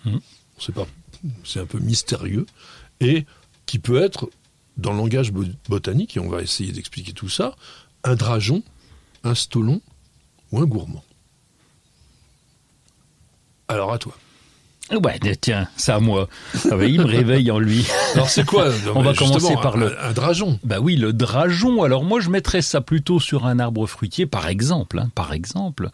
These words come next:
Speaker 1: Et, euh, ça va rejeter, ça va faire un, un... Bah, pourquoi je dis toujours rejet, moi, tu vois, je dis un,
Speaker 2: Oui,
Speaker 1: un
Speaker 2: parce que le, le terme global générique,
Speaker 1: C'est rejet.
Speaker 2: c'est un
Speaker 1: Oui.
Speaker 2: rejet.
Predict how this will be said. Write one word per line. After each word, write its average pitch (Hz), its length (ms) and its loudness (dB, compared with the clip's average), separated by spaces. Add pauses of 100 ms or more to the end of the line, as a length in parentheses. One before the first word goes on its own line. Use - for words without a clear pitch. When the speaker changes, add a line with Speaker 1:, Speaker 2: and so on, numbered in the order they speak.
(360)
Speaker 1:
Et, 113 260 0
euh, 110 140 2
ça 107 220 -2
va 98 320 -2
rejeter, 95 760 -2
ça - 140 -2
va 98 100 -2
faire 147 260 -2
un, 117 100 0 (680)
un... 90 80 -10
Bah, 135 160 0
pourquoi 151 320 0
je 139 80 2
dis 135 100 2
toujours 117 380 0
rejet, 110 380 2
moi, 95 180 2
tu - 140 -6
vois, 151 120 0
je 165 80 -2
dis 107 140 -2
un, 95 240 -4
Speaker 2:
Oui, - 100 2
Speaker 1:
un 160 40 2
Speaker 2:
parce 90 160 0
que 123 180 -2 (260)
le, 117 320 0
le 117 140 0
terme 120 260 -2 (280)
global 131 500 4
générique, 110 500 0
Speaker 1:
C'est - 180 -2
rejet. 107 360 2
Speaker 2:
c'est 135 140 0
un 104 100 -2
Speaker 1:
Oui. - 60 2 (100)
Speaker 2:
rejet. 92 200 0